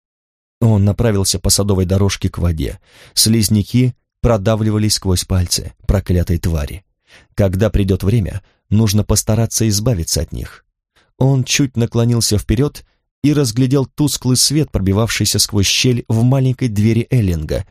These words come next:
Изнутри доносились слабые голоса, но он не слышал, кто и о чём говорил.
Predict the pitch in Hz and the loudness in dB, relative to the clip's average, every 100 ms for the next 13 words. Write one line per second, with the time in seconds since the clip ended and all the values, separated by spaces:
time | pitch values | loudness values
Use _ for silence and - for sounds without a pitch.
0 | - 147 123 131 127 - 170 - _ _ | -2 0 2 2 0 0 -4 -6 _ _
1 | _ _ 95 110 127 143 131 - 135 139 | _ _ 0 2 2 2 0 0 -2 0
2 | 127 123 127 131 - 92 82 - _ _ | 0 0 0 0 0 0 -4 -8 _ _
3 | - 110 117 113 117 113 123 120 101 - | 0 2 4 2 2 0 -2 0 0 -2
4 | - 123 131 117 104 95 - 110 101 98 | 0 0 2 2 0 0 0 0 0 2
5 | 92 80 53 - | 2 0 -4 -12